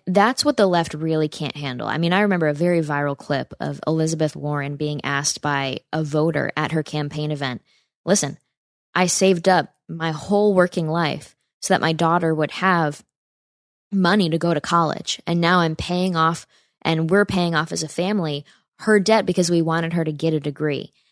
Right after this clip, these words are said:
And is any of that money that I paid into it gonna be paid back to me now?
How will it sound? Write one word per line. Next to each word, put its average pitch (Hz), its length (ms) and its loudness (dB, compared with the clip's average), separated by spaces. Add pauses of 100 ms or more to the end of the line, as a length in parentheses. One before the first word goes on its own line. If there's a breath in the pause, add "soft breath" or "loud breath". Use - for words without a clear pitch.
(160)
And 160 400 0 (380)
is 180 180 4
any 190 300 4
of 185 60 4
that 185 160 2
money 170 260 2
that 160 160 2
I 156 140 2
paid 170 200 0
into 165 260 0
it - 120 2
gonna 165 160 0
be 160 100 0
paid 156 240 -2
back 147 240 -4
to 247 100 0
me 247 120 2
now? 277 300 -2